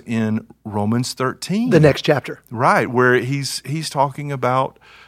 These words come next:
Speaker 1: uh, the idea of civil government's role is to restrain evil and punish the wicked. Um, how do we put all that together? There's so, there, this is a complex, we have to just acknowledge that this is a complex question,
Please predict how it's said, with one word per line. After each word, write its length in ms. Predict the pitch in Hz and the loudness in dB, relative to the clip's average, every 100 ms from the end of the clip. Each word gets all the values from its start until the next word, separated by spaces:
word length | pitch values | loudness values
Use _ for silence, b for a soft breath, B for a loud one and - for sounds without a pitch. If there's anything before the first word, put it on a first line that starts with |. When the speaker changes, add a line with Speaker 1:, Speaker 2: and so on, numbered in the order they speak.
| b | b
Speaker 1:
uh, 240 | - 117 113 | -10 -6 -4
the 160 | 113 | 0
idea 400 | 123 120 123 127 | 2 2 2 2
of 140 | 117 101 | 2 0
civil 320 | - 127 120 | -6 -4 -4
government's 640 | 110 120 117 110 101 - | -2 0 0 -2 -2 -8
role 500 | 104 104 113 113 101 | -8 0 2 4 2
is 200 | 98 90 | 0 -2
to 280 | - 113 104 | -10 -8 -6
restrain 600 | 98 95 - 117 113 107 | -6 -8 -8 -2 0 0
evil 340 | 104 104 95 90 | -2 -4 -6 -8
and 140 | 87 | -10
punish 340 | - 110 98 | -6 -6 -4
the 80 | - | -8
wicked. 440 | 95 107 113 85 78 B B B B B B | -8 -6 -6 -8 -10 B B B B B B
Um, 220 | 117 107 | -8 -6
how 200 | 98 127 | -4 -2
do 80 | 143 | -2
we 140 | 170 180 | 0 -2
put 240 | - 165 | -2 2
all 160 | 147 143 | 4 4
that 180 | 139 | 2
together? 460 | - 110 110 131 110 | 2 -6 0 0 2
There's 180 | 120 120 | 0 -2
so, 300 | - 190 185 | -2 0 -2
there, 200 | 131 160 | 0 0
this 220 | 160 202 | 0 -4
is 140 | 220 | -2
a 80 | 165 | -2
complex, 720 | - 127 117 123 120 104 76 120 | 0 0 0 4 4 4 2 2
we 100 | 151 | 2
have 120 | 165 | 2
to 80 | 127 | -2
just 180 | 120 | -4
acknowledge 560 | 113 107 120 123 110 95 | -4 0 4 6 4 0
that 100 | 92 | -8
this 180 | 127 120 | -12 -12
is 100 | 104 | -8
a 80 | 104 | -8
complex 800 | - 123 135 - 127 101 - - B B B B - | -4 -2 -2 -2 -2 -2 -8 -10 B B B B -16
question, 880 | - 131 127 - 107 101 120 120 | 2 2 2 -2 -6 -4 -6 -10